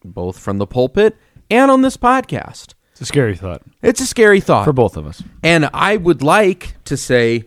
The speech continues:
Speaker 1: Lord, I had every intention of eventually getting to that point. Um, I was trying to do this. I was trying to awaken in persons a thirst for communion,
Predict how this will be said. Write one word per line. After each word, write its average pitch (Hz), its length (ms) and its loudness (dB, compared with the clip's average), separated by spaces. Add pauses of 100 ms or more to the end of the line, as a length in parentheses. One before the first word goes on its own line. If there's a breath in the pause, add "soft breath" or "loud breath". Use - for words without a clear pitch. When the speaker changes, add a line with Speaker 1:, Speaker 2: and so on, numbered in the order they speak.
Speaker 1:
Lord, 147 460 0 (1080 soft breath)
I 131 180 0
had 123 480 0
every 151 360 -2
intention 131 720 -4 (140)
of 95 480 -4
eventually 104 640 -4
getting 107 400 -4
to - 100 -12
that 95 240 -8
point. 135 480 -8 (580)
Um, 101 640 -2 (680)
I 120 100 0
was 120 200 -4
trying 160 380 -4
to 147 80 -10
do 123 180 -4
this. 98 680 -6 (720)
I - 60 -10
was 120 100 -6
trying 180 440 -2
to 160 140 -4
awaken 113 540 -2
in 165 140 -4
persons 175 720 -8
a 113 60 -4
thirst - 600 -4
for - 200 -12
communion, 95 680 -10